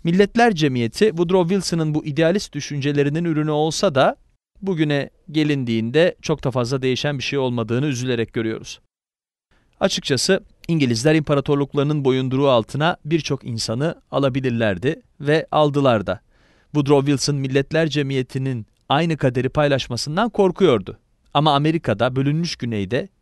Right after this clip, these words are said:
Milletler Cemiyeti için onay almak sorun olabilirdi. Hiç kolay olmayacaktı. Ve daha sonradan edindiğimiz bilgilere göre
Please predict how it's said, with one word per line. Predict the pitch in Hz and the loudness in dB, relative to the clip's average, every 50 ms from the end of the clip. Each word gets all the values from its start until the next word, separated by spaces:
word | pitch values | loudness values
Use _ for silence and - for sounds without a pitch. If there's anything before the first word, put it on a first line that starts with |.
| _ _ - | _ _ -4
Milletler | 135 131 143 135 - - 180 185 | 0 2 2 2 2 2 2 2
Cemiyeti | 175 139 147 139 139 131 120 - | 2 2 0 -2 -2 -2 -4 -6
için | 123 - - 135 | -8 -8 -8 -6
onay | 120 135 147 156 160 143 | -4 -4 -2 0 0 0
almak | 127 120 120 131 165 202 - - _ _ _ _ _ _ - | 0 0 0 -2 -2 -4 -4 -8 _ _ _ _ _ _ -14
sorun | - - - 151 156 175 | -4 0 2 2 2 2
olabilirdi. | 170 160 151 143 135 147 147 143 120 101 98 92 - _ _ _ _ _ _ _ _ _ _ _ | 2 2 2 2 2 2 2 0 0 0 -4 -10 -12 _ _ _ _ _ _ _ _ _ _ _
Hiç | - - - - | -8 -8 -6 -6
kolay | - - 113 110 123 151 | -4 -2 0 2 4 4
olmayacaktı. | 160 165 151 143 123 107 101 110 98 - _ - - - _ _ _ _ _ _ _ _ _ _ 131 | 4 4 2 2 -2 -2 -2 -2 -4 -6 _ -20 -20 -20 _ _ _ _ _ _ _ _ _ _ 0
Ve | 131 131 123 - - _ _ _ - | 2 2 2 2 -2 _ _ _ -2
daha | - 135 165 | 0 2 2
sonradan | 165 - 156 135 127 123 120 117 120 110 107 98 - _ _ _ - | 0 -2 -4 -6 -4 -4 -4 -2 -2 -2 -2 -4 -8 _ _ _ -10
edindiğimiz | - 127 123 143 147 135 127 127 123 123 117 110 104 | -8 -6 -4 -4 -4 -2 -2 -4 -4 -4 -6 -6 -6
bilgilere | 113 123 123 123 131 131 131 131 151 147 | -6 -6 -4 -2 -2 0 0 0 0 0
göre | 120 110 95 90 95 120 170 202 | 0 -2 -2 0 2 0 0 0